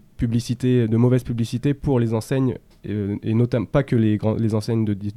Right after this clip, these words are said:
de grande distribution, mais aussi les, les agro-industriels qui n'appliquent pas la loi Egalim.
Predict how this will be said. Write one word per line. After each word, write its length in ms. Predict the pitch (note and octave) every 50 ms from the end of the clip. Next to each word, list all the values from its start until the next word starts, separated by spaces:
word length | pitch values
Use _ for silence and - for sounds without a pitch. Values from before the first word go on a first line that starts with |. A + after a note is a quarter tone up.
| - -
de 80 | G#2+
grande 160 | G#2 A2 A2
distribution, 460 | G#2+ G#2 - - A2+ A2+ A2 - C#3 B2+
mais 100 | A#2 G#2
aussi 260 | G2+ - - A#2+ A#2
les, 260 | A2 G#2 F#2 F2+ - - - - - - - - - - - - -
les 200 | A2 G2+ F#2+ A2
agro-industriels 760 | G#2+ G#2 - B2 A#2 G#2+ G#2+ - - A#2 A2+ A#2+ B2 B2 B2
qui 380 | - - - C3 C3 C3 B2 -
n'appliquent 340 | A2+ A2+ G#2 - A#2+ G#2+ -
pas 140 | - A#2
la 60 | A2+ G#2+
loi 140 | G#2+ G#2+
Egalim. 300 | G#2 G#2 G2+ G2 G2 F#2+